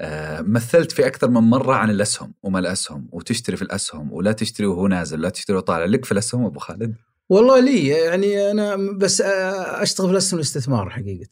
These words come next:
Speaker 1: مم.
Speaker 2: يعني لما جت، آه، كورونا،
Speaker 1: مم.
Speaker 2: اشتريت أسهم كلها، آه، يعني عام، آخر عام تسعتاش أو بداية عام عشرين.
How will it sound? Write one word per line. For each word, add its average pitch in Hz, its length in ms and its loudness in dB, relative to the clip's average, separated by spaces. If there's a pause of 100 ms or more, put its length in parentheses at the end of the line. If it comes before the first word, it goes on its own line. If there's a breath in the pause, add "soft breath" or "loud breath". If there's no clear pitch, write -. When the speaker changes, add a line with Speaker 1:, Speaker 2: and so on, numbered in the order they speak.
(240)
Speaker 1:
مم. 92 280 -2 (220)
Speaker 2:
يعني 160 180 4
لما 190 220 2
جت، 185 540 -4
آه، 127 600 2 (400)
كورونا، 131 540 2 (240)
Speaker 1:
مم. - 180 -12 (760)
Speaker 2:
اشتريت 220 380 4
أسهم 214 460 0 (680)
كلها، 196 560 2
آه، - 20 -4
يعني 156 440 0
عام، 165 240 -2
آخر 160 280 -2
عام 143 200 0
تسعتاش 117 500 -4
أو 104 80 -4
بداية 120 320 2
عام 120 200 2
عشرين. 107 360 -6